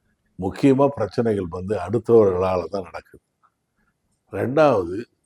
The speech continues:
அடுத்த லெவல் அட்ஜஸ்ட்மெண்ட்டுக்கு அப்புறம் அக்செப்டன்ஸ். ஃபர்ஸ்ட் அட்ஜஸ்ட்மெண்ட். பாசிட்டிவான விஷயங்கள் இருக்கு, அதனால அட்ஜஸ்ட் பண்ணிக்கிறேன். நெகட்டிவான விஷயங்கள் குறைஞ்சிருந்தாலும் அதிகமா இருந்தாலும். தேர்ட், செகண்ட் லெவல் அக்செப்டன்ஸ்.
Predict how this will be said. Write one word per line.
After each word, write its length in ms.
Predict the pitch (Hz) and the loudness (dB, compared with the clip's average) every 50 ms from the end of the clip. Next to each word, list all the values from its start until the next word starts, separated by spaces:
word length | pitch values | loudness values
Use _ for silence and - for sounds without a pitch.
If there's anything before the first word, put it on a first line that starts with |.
| _ _ - | _ _ 0
அடுத்த 380 | 104 117 147 147 147 - 131 | 2 4 4 4 4 4 2
லெவல் 300 | 101 92 90 101 110 101 92 90 | 2 2 0 -2 -4 -4 -4 -6
அட்ஜஸ்ட்மெண்ட்டுக்கு 640 | 92 98 131 135 - - 120 92 82 - - 87 | -2 0 0 0 0 -2 -4 -4 -4 -8 -12 -14
அப்புறம் 260 | - - 110 107 87 82 | -10 -8 -8 -8 -8 -10
அக்செப்டன்ஸ். 720 | 85 - - - - 147 - - - - - - _ - - - - _ - - - _ _ _ _ _ - | -12 -16 -10 0 0 0 0 0 -4 -14 -16 -16 _ -20 -20 -20 -20 _ -20 -20 -20 _ _ _ _ _ -4
ஃபர்ஸ்ட் 340 | 110 107 - - - - 190 | -2 -2 -2 -4 0 4 6
அட்ஜஸ்ட்மெண்ட். 720 | 165 101 80 78 98 92 - - - - - - _ - - _ _ _ _ _ _ _ _ _ _ _ - | 6 6 4 0 -6 -8 -8 -10 -16 -20 -20 -20 _ -20 -20 _ _ _ _ _ _ _ _ _ _ _ 0
பாசிட்டிவான 640 | 98 104 117 117 - 143 110 107 117 117 123 131 135 120 | 4 4 4 4 4 0 0 2 4 6 6 6 4 2
விஷயங்கள் 480 | 107 - - 117 104 95 90 98 98 | 0 0 -2 -2 -4 -2 -4 -4 -6
இருக்கு, 360 | 90 82 80 85 - - - 110 107 - _ _ _ _ _ _ _ - | -6 -8 -10 -16 -12 -10 -10 -10 -10 -12 _ _ _ _ _ _ _ -8
அதனால 320 | 90 87 82 - 87 110 127 123 107 | -6 -6 -6 -4 -2 0 0 0 0
அட்ஜஸ்ட் 320 | 85 90 110 - - - | 0 -4 -6 -6 -6 -6
பண்ணிக்கிறேன். 500 | 95 90 92 92 90 - 85 85 85 - - _ 82 | -8 -6 -8 -10 -10 -12 -12 -12 -12 -14 -16 _ -8
நெகட்டிவான 560 | 90 92 92 110 104 117 110 107 110 110 110 | -6 -2 -2 -2 0 0 0 0 0 0 0
விஷயங்கள் 500 | 104 98 - 104 101 95 95 104 98 - - | -2 -2 -2 -6 -6 -4 -6 -6 -6 -4 -4
குறைஞ்சிருந்தாலும் 680 | 95 98 98 95 95 92 90 90 90 98 104 117 113 | -2 -2 -2 -2 -4 -6 -6 -4 -2 2 4 4 4
அதிகமா 300 | 95 95 95 95 95 92 | 4 0 -2 -4 -4 -6
இருந்தாலும். 280 | 90 - - - - _ _ _ _ _ _ _ _ _ - | -6 -8 -12 -20 -20 _ _ _ _ _ _ _ _ _ 2
தேர்ட், 400 | - 143 160 165 165 165 139 107 - | 4 6 6 6 6 4 2 2 0
செகண்ட் 340 | - 180 - - 185 180 151 | -2 -2 -2 -2 -2 0 2
லெவல் 200 | 123 117 123 107 101 | 0 0 0 -2 -6
அக்செப்டன்ஸ். 640 | 101 - - - 156 143 - - - - _ - | -8 -10 -6 -6 -6 -6 -6 -10 -16 -16 _ -20